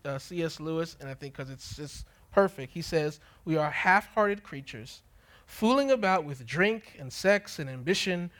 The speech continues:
when infinite joy is offered us. Like an ignorant child who wants to go on making mud pl-, mud pies in a slum because he cannot imagine what is meant by the offer of a holiday at the sea.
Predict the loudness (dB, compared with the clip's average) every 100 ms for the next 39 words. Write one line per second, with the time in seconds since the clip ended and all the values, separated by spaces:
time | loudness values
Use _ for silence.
0 | -20 -4 -4 0 2 2 2 2 2 0
1 | 0 2 2 0 -4 -8 -4 -4 -4 -10
2 | -12 -14 -16 -20 _ _ _ -2 0 0
3 | 0 0 4 4 4 0 2 4 4 0
4 | -2 0 2 0 -2 -4 2 2 2 0
5 | -2 -4 -6 -2 -2 -2 -4 -4 -4 _
6 | 2 4 4 2 2 2 -4 -6 -4 -2
7 | -2 -4 -10 -16 -10 -4 0 2 0 -2
8 | -2 0 2 0 -2 0 2 2 -2 -4
9 | -2 -2 -4 -6 -6 -4 -6 -6 0 0
10 | 0 -4 -10 -10 -16 -4 0 0 2 4
11 | 4 4 0 -4 -4 -8 -12 -10 -8 -8
12 | -8 -12